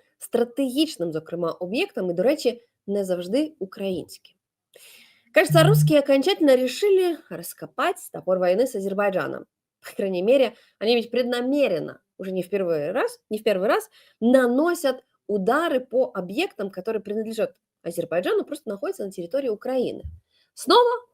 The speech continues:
под ударом оказалась нефтебаза Сакар и снова в Одесской области. Россияне нанесли прямые удары, после чего возник пожар. Повреждены все резервуары, здания насосной станции, операторские и весовые, технические помещения.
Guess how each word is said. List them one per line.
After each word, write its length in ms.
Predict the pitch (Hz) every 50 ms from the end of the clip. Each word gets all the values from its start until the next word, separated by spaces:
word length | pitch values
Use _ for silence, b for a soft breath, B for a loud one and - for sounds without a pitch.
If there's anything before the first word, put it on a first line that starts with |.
| _ _
под 160 | - 220 233 233
ударом 340 | 226 226 269 302 311 277
оказалась 420 | 233 - 220 202 226 254 240 226 -
нефтебаза 520 | 196 190 - - 190 185 202 208 196 202 190
Сакар 600 | - - 208 190 - - 208 196 226 277 302 302 b b b b b
и 60 | 247
снова 440 | 233 - - 214 196 196 233 285 277
в 40 | 226
Одесской 440 | 175 156 170 196 - - 185 170 -
области. 500 | - 208 190 165 147 - - - - _ _ _ B B B B B B B
Россияне 480 | - 247 302 285 311 359 403 392 381 320
нанесли 380 | 285 277 277 277 269 - 349
прямые 380 | 339 - 285 277 269 285 269 247
удары, 340 | 240 233 233 349 403 403 311
после 260 | - 233 226 233 226
чего 420 | 202 - 254 294 381 415 427 - _ _ _
возник 380 | - 202 185 190 233 294 285 -
пожар. 480 | - 208 220 208 196 160 123 113 - _ _ _ _ _
Повреждены 600 | 190 190 190 214 208 190 220 277 320 381 - -
все 500 | - - - - - 262 294 294 262 240
резервуары, 760 | 220 196 175 170 170 165 151 156 160 165 151 131 117 113 - b b b b b b b b
здания 360 | 208 202 208 277 339 359 359
насосной 420 | 349 359 349 381 359 - 381 370
станции, 580 | 349 - - - 196 180 151 143 - - - -
операторские 760 | - - 294 311 330 339 330 320 302 285 - - 269 269 262
и 40 | 254
весовые, 600 | 262 262 - 302 277 214 202 202 160 - - -
технические 500 | - 196 - 269 269 269 - - 170 -
помещения. 520 | - 160 160 156 151 - - - - -